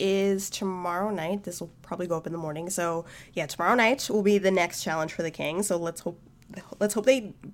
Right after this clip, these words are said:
go to nine and tie the franchise record. And then by the time we record, let's have reached for the stars and broken that record. That would be all that I actually want out of the <laughs> Kings for the next week.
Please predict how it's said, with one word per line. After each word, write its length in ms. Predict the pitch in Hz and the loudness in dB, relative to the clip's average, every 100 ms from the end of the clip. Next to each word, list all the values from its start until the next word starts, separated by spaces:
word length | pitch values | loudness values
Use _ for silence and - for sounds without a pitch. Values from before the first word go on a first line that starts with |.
| - | -8
go 160 | - 202 | 2 6
to 80 | 202 | 6
nine 480 | 165 160 143 170 | 4 2 2 0
and 180 | 202 175 | 0 0
tie 380 | - - 170 170 | -4 -4 0 0
the 80 | 170 | 0
franchise 460 | 175 147 147 147 156 | -2 -2 -4 -6 -6
record. 360 | 139 160 185 - - - - - | -8 -6 -6 -8 -14 -16 -12 4
And 120 | 240 | 8
then 320 | 262 226 240 - - - - | 10 8 6 0 -10 -20 4
by 100 | 196 | 4
the 80 | 196 | 6
time 440 | 220 190 196 190 | 4 6 6 4
we 220 | 185 190 | 2 0
record, 440 | 190 180 - 170 208 | 0 -2 0 2 4
let's 240 | 208 208 | 4 2
have 220 | - 190 175 175 196 | 4 4 4 -4 -2
reached 240 | 220 - | -2 -4
for 160 | - 196 | 0 0
the 80 | |
stars 600 | 156 - 175 170 214 254 - | 0 0 2 4 4 2 2
and 380 | 196 190 202 202 | 4 6 6 4
broken 380 | 196 247 269 202 | 6 6 8 4
that 140 | - | 2
record. 300 | 156 143 139 | -4 -8 -4
That 160 | 156 165 | -2 0
would 380 | 214 185 - | 0 -2 -8
be 200 | - 190 | -4 0
all 220 | 185 165 165 | 2 2 4
that 100 | 156 | 2
I 160 | 151 | 2
actually 360 | 143 147 - 156 | 0 -4 -6 -4
want 300 | 147 135 - | 0 0 0
out 100 | 151 | -4
of 80 | - | -2
the 80 | 190 | -2
<laughs> 100 | - | 2
Kings 280 | 233 196 | 4 4
for 100 | - 175 | 2 2
the 80 | |
next 240 | 160 147 - | 2 -2 -6
week. 320 | 151 131 - | -10 -10 -14